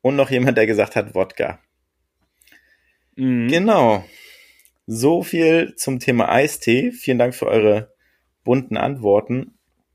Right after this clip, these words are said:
Speaker 1: Und jetzt kommt meine neue Frage. Und da bin ich mir nicht sicher, ob du die Frage schon mal hattest.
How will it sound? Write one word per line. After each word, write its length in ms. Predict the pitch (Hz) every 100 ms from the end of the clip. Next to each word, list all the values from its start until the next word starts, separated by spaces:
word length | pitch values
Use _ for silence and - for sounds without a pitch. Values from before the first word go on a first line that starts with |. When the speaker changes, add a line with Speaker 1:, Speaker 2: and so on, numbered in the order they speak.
| _ _ _ _ -
Speaker 1:
Und 540 | 104 107 107 104 - _ _ _ _
jetzt 140 | - -
kommt 240 | 131 117
meine 240 | 113 120 113
neue 260 | 127 131
Frage. 520 | 123 - 92 92 87 _ - - - -
Und 140 | 120
da 80 | 147
bin 160 | 147 165
ich 140 | 151
mir 140 | 143 135
nicht 240 | 139 143
sicher, 260 | 131 127 113
ob 100 | -
du 120 | 127
die 160 | 127 120
Frage 300 | - 113 113
schon 160 | 107
mal 120 | 101
hattest. 600 | 107 127 98 147 - -